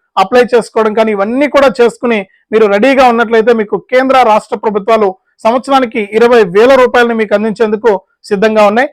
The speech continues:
కాబట్టి ప్రతి రైతు కూడా సిద్ధంగా ఉండి ఈ యొక్క పథకాల ద్వారా మీరు లబ్ధి పొందండి. కేంద్ర రాష్ట్ర ప్రభుత్వాలు అయితే మీకు డబ్బులను అయితే అందించబోతూ ఉన్నాయి. మరి ఇది రాష్ట్ర వ్యాప్తంగా రైతులకు సంబంధించి మరొక అప్‌డేట్.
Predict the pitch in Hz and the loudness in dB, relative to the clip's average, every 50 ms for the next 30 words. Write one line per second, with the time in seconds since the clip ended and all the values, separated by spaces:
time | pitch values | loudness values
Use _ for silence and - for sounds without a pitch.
0 | _ _ _ - 202 208 196 220 - - 214 214 208 202 294 277 262 226 202 208 | _ _ _ -4 -4 -2 -2 -4 -2 0 0 0 0 0 0 -2 0 2 2 2
1 | 240 226 294 262 254 269 269 226 - 233 208 202 226 233 233 220 214 214 226 214 | 2 0 -2 -2 0 0 0 0 -2 -2 -2 -2 -2 0 0 0 0 0 -2 -2
2 | 180 - _ _ _ _ - 202 202 196 226 208 226 202 190 240 - 269 247 233 | -4 -6 _ _ _ _ -6 -6 -4 -4 -4 -2 -2 -2 -2 -2 0 2 2 2
3 | 214 233 226 226 226 220 208 208 190 196 185 226 202 - 220 208 208 202 208 262 | 4 2 2 2 2 0 0 0 0 0 -2 -4 -4 -4 -4 -2 -2 -2 -2 -4
4 | 302 _ _ _ _ _ - 220 226 233 240 240 214 208 208 202 - 240 220 226 | -6 _ _ _ _ _ -4 -2 0 2 2 2 2 2 0 0 -2 -4 -4 -2
5 | 226 208 214 196 220 214 214 214 208 220 220 214 208 202 - 196 196 190 190 220 | -2 -4 -2 -2 0 0 0 0 0 -2 -2 -2 -4 -4 -4 -2 -2 0 0 0
6 | 226 220 220 202 196 233 214 185 185 _ _ _ _ _ - 190 208 226 233 - | 0 0 -2 -2 -2 -2 -4 -4 -4 _ _ _ _ _ -2 -2 0 0 -2 -2
7 | 233 214 208 202 180 185 202 190 180 175 160 151 - _ _ _ _ - 208 208 | -2 -2 -2 0 0 0 0 0 0 -2 -4 -4 -6 _ _ _ _ -2 0 2
8 | 214 220 277 294 285 240 233 226 - - 269 262 247 254 - 254 254 254 233 214 | 2 2 2 4 4 4 2 2 0 0 0 0 0 0 -2 0 2 2 2 2
9 | 220 220 262 247 247 - - 247 226 226 226 214 - 240 208 202 220 220 220 233 | 2 2 2 0 -2 -2 -4 -4 -4 -4 -6 -6 -6 -4 -2 -2 -2 0 0 0
10 | 220 202 196 220 214 214 | 0 2 2 0 0 0